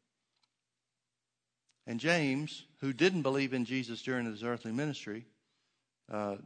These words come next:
church records, historical records, traditional records tell us that James, uh, that Jesus appeared to James after his resurrection,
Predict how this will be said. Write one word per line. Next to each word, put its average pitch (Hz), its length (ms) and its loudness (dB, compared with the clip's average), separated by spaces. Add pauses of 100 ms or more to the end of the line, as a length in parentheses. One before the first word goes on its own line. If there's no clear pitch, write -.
(280)
church 147 340 -4
records, 139 400 2
historical 131 520 -2
records, 127 340 -4
traditional 123 460 -6
records 123 500 -4 (320)
tell 147 240 2
us 123 160 -4
that 117 140 -4
James, 135 500 0 (340)
uh, 107 300 0
that 117 160 -6
Jesus 120 340 -2
appeared 165 340 -2
to 101 60 -8
James 117 360 -2
after 123 260 -2
his 107 160 -6
resurrection, 113 720 -4